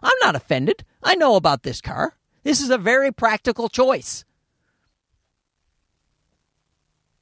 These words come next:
It'd be a fucking, uh, we're gonna get, uh,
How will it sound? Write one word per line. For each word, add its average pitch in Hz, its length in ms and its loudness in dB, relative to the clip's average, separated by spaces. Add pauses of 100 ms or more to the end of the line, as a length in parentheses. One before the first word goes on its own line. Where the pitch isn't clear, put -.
(720)
It'd 208 140 -4
be 196 140 0
a 131 60 0
fucking, 120 440 0
uh, - 240 -6 (760)
we're 139 120 -4
gonna 127 160 0
get, 127 220 -2
uh, 127 220 -2